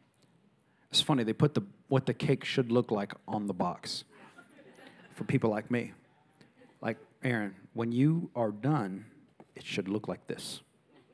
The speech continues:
I'm like, "Okay." Have you ever baked a cake and forgotten an ingredient? Anybody? Anybody? We got one brave person back. Thank you. One, two.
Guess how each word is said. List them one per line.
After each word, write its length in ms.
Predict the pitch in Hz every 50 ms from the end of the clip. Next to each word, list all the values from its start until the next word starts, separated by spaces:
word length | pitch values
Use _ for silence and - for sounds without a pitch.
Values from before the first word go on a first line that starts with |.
| _ - _ - _ _ _ _ _ _ _ _ _ _ _ _ _ _ _ -
I'm 80 | -
like, 160 | 90 90 -
"Okay." 200 | 107 - - - - - _ _ _ _ _ _ _ _ _ _ _ _ _ _ _ _ _ _ _ _ _ _ _ _ _ _
Have 120 | - 151 160
you 60 | 226
ever 120 | 254 294
baked 240 | 240 208 226 220 - 196
a 40 |
cake 280 | 165 - - 180 180 175
and 120 | 175 151
forgotten 320 | - 160 151 160 165 165 160
an 40 | 147
ingredient? 420 | 139 151 156 165 175 185 196 185 - - -
Anybody? 400 | 160 165 175 170 180 180 185 175 - - - - - - - - - - - - - - - - - - - _ - - - - - - - - - - -
Anybody? 380 | 175 175 175 165 151 143 143
We 120 | 143 151 151
got 160 | 156 151 147
one 440 | 156 170 165 165 165 165 160 156 - - - - _ _ _ - -
brave 440 | 147 135 131 151 160 165 170 165 170
person 360 | 160 170 156 147 - 147 135
back. 240 | 135 131 123 - -
Thank 240 | 151 147 139 - -
you. 180 | 117 113 113 - - - - - - - - - - - -
One, 240 | - 135 147 151 156
two. 380 | - - 180 160 156 151 147